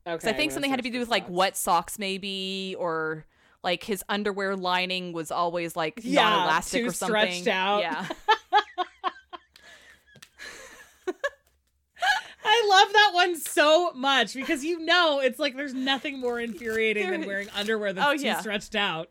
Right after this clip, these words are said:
Speaker 1: Yeah. Oh, yeah, yeah, yeah, yeah.
Speaker 2: Uh,
Speaker 1: But,
Speaker 2: I'm probably
Speaker 1: but
Speaker 2: not gonna be
Speaker 1: it
Speaker 2: able
Speaker 1: could
Speaker 2: to
Speaker 1: be, like,
Speaker 2: find
Speaker 1: a
Speaker 2: it.
Speaker 1: cute little ass calendar of petty curses that you
Speaker 2: Yeah,
Speaker 1: do,
Speaker 2: one
Speaker 1: like,
Speaker 2: for
Speaker 1: once
Speaker 2: each
Speaker 1: a day
Speaker 2: day.
Speaker 1: of the
Speaker 2: Yes,
Speaker 1: year.
Speaker 2: like one of those
Speaker 1: Three hundred sixty-five petty
Speaker 2: pull-off
Speaker 1: curses.
Speaker 2: calendars.
Speaker 1: Yes,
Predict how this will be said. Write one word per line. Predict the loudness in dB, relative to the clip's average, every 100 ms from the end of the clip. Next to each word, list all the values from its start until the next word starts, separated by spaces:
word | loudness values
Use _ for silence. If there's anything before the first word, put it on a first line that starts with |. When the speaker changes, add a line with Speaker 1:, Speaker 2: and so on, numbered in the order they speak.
| -8
Speaker 1:
Yeah. | 0 0 0
Oh, | -2
yeah, | -2 -4 -6
yeah, | -8 -12 -14 -12
yeah, | -10 -10 _
yeah. | -12 -12 -16 -16 _ _ _ _ _ _ _ _ _ _
Speaker 2:
Uh, | -2 2 4 4 2
Speaker 1:
But, | 2
Speaker 2:
I'm | 0
probably | 0 0 0
Speaker 1:
but |
Speaker 2:
not | -2
gonna | -4
be | -2
Speaker 1:
it | 0
Speaker 2:
able | 0
Speaker 1:
could |
Speaker 2:
to | 0
Speaker 1:
be, |
like, | 0 0
Speaker 2:
find | -2
Speaker 1:
a |
Speaker 2:
it. | -4
Speaker 1:
cute | -4 -4 -2
little | -4 -2 -2 -2
ass | 0 0 -4
calendar | -6 -2 -2 -2 -4 -4
of | -6
petty | -8 -6 -6
curses | -8 -6 -6 -6 -6 -6 -6
that | -2 -2
you | 2 4
Speaker 2:
Yeah, | 4
Speaker 1:
do, | 4
Speaker 2:
one | 4 4
Speaker 1:
like, | 4
Speaker 2:
for |
Speaker 1:
once | 2 4
Speaker 2:
each | 2
Speaker 1:
a |
day | 4 6 8 6 4
Speaker 2:
day. | 0 -6 -4
Speaker 1:
of |
the | 4
Speaker 2:
Yes, | 4 6 2
Speaker 1:
year. | 4 0
Speaker 2:
like | 0
one | 0
of | 2
those |
Speaker 1:
Three |
hundred | 2 0 2
sixty-five | 4 2
petty | 2 0 2
Speaker 2:
pull-off | 2 0
Speaker 1:
curses. | 0 0
Speaker 2:
calendars. | 0 -2 -2
Speaker 1:
Yes, | -2 -2